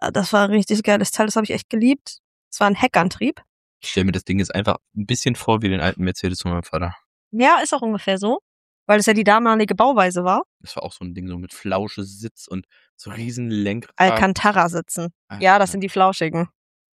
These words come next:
Speaker 2: Das, und das war auch Heckantrieb und auch so, du saßt, du hast dich gefühlt wie so bestimmt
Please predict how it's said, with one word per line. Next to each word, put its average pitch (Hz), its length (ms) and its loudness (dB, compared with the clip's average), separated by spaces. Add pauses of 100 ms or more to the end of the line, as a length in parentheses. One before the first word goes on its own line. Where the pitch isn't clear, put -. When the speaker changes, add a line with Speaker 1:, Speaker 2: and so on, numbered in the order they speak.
(320)
Speaker 2:
Das, - 320 0
und 104 160 -4
das 101 160 -4
war 101 120 6
auch 107 160 4
Heckantrieb 117 500 -4
und 101 160 -2
auch 101 180 0
so, 101 120 -10
du 95 120 -4
saßt, 107 360 2 (100)
du 104 220 -2
hast 110 120 -6
dich - 80 -14
gefühlt - 240 -10
wie 123 80 2
so 110 120 -4
bestimmt - 280 -8